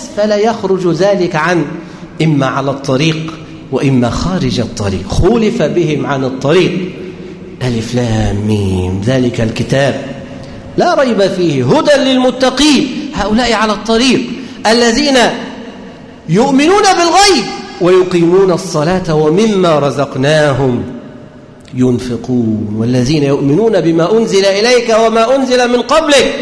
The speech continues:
وبالآخرة هم يوقنون، أولئك على هدى من ربهم وأولئك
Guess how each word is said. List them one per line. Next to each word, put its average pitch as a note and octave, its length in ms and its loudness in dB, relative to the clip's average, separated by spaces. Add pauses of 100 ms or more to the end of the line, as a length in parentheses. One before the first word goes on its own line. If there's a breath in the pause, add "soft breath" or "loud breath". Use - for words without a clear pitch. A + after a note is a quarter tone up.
(500)
وبالآخرة C4+ 1040 2
هم C#4+ 380 4 (220)
يوقنون، G4 840 2
أولئك D#4+ 840 2
على A#3+ 640 4 (720)
هدى D3 240 0
من A2 380 -2
ربهم A#2+ 560 -4
وأولئك F3+ 880 2